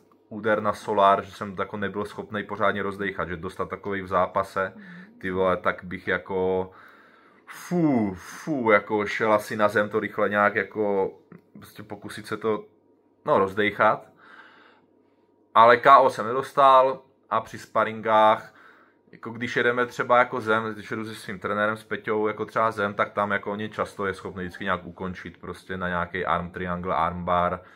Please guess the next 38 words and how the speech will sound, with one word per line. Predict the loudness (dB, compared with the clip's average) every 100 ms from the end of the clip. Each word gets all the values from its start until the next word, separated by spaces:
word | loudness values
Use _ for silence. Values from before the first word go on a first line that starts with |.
| -20 -20 _ -8
jo, | -6
prostě | -6 -10 -10 -10
ty | -6
páky, | 2 4 4 0 -10
protože | -10
on | -8
to | -6
fakt | -2 -4 -4
umí | -10 -6 -4
a | -4
vždycky | -6 -12 -16
si | -12
mě | -6
nějak | -2 -2
vychytá. | -2 -14 -6 2 4 2 -2 -20 -20 -20 -20 -20 -20 _ _
Ale | 4 6 8 8 8 8 6 2 -6
jinak | -6 -4
jako | -4 -4
takhle | -2 0 0
nic | -2 -6
hroznýho. | -4 -4 -6 -6 -6 -6
Já | 0 0
jsem | 0
zastánce | -4 -2 -2 -2 -6
toho, | -4 -4 -4
že | -6
sparingy, | -2 0 0 -2 -8 -8 -6 -6 -8 -14 _ _ _ -6
eh, | -2 0 -2
by | -2 -6
měly | -4 -2 -2
být | 0 0 0
občas | -6 -2 -4 -4
tvrdší, | -8 -8 -8 -4
ale | -2 -2
vždycky | -4 -12
to | -8
má | -2 0
mít | -2 -8